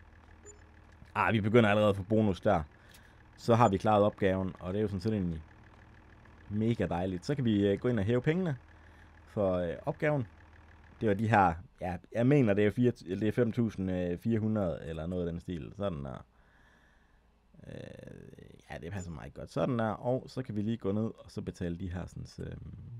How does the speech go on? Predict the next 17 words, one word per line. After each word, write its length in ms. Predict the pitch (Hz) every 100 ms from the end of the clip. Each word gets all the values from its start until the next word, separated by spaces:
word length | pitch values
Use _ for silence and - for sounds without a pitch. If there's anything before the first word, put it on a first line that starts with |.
| - _ -
ti 120 | 139
tusind 300 | 107 92 80
tilbage. 340 | 85 104 156 170 _ _ _ _ _ _ _ _ _ _ _ _ _
Så 220 | - - -
begynder 280 | 117 170 110
vi 80 | 87
snart 220 | 127 107
at 80 | -
kunne 100 | -
se, 100 | 131
øh, 720 | 95 87 85 87 87 87 -
enden 280 | 123 143 127
på 100 | 90
det 80 | 90
hele. 200 | 117 131 - _ _ _ _ _ _ _ _ _ _ _ _ _
Sådan 580 | - - - 127 147 151
der. 220 | 143